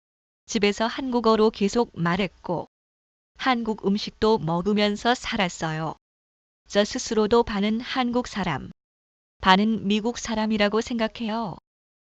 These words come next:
이제 한국에 좀 더 가까워지려고 노력하는데 남편 어머니 시어머니와 생각이 많이 달라서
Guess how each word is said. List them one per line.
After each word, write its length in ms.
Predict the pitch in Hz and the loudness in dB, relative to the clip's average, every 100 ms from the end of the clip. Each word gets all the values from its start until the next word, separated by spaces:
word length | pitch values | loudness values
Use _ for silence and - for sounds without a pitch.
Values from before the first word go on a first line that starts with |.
| _ | _
이제 280 | 208 202 233 | 2 6 4
한국에 540 | 254 285 262 262 233 | 4 0 0 2 2
좀 320 | 240 208 208 208 | 2 0 0 0
더 100 | 240 | -2
가까워지려고 1000 | 214 - 220 214 208 190 202 196 - - _ _ _ _ _ _ - | -4 0 2 2 0 0 -2 -4 -8 -16 _ _ _ _ _ _ 2
노력하는데 840 | 208 233 233 - 196 151 156 165 - _ _ | 4 4 0 -2 -6 -4 -6 -8 -10 _ _
남편 500 | 185 190 208 226 214 - | 2 2 2 0 0 0
어머니 480 | 175 185 202 220 233 | 0 2 2 2 0
시어머니와 800 | 262 247 240 214 220 170 135 - _ _ _ _ _ _ | 0 2 2 0 0 -2 -4 -10 _ _ _ _ _ _
생각이 580 | - 302 262 247 208 226 | -6 -4 0 0 0 0
많이 340 | 185 170 175 208 | 2 0 0 -2
달라서 580 | 196 208 208 - - | -2 -2 -4 -8 -14